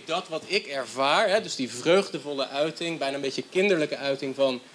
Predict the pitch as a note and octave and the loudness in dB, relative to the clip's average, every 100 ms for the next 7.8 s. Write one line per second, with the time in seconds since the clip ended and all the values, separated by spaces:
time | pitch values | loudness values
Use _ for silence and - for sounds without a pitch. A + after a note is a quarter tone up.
0 | - - B2+ B2 D3 F3+ F#3 F3+ D#3+ C3 | -12 -6 -6 0 4 4 2 0 0 -2
1 | D3+ - C#3 C#3 - B2 D#3 D#3 D#3 C3+ | -4 -6 -6 -6 -6 -4 -4 -2 -4 -2
2 | D#3 - D3+ - B2 D3 D#3+ C#3+ D3 D3+ | -2 -4 -6 -6 -4 -2 0 -2 -4 -4
3 | C3 A#2+ D3 C#3+ D3 - - - C#3 C3+ | -4 0 0 -2 -8 -14 -20 -18 -8 -8
4 | C#3 D3 D3 E3 E3 E3 D3+ C#3 C#3 C3 | -8 -6 -2 -2 -4 -6 -4 -4 -4 -2
5 | C3 - D#3+ E3+ A#2+ B2+ B2 C#3+ C#3+ D#3+ | -4 -2 2 4 2 -4 -6 -2 -2 -2
6 | D#3 C#3 C3+ B2+ C3 C3 C3+ - - C3+ | -2 -2 -2 -4 -8 -6 -6 -4 -8 -10
7 | B2 C3+ - D3+ D#3 A#2+ A#2+ A#2 | -8 -6 -2 0 0 0 -8 -8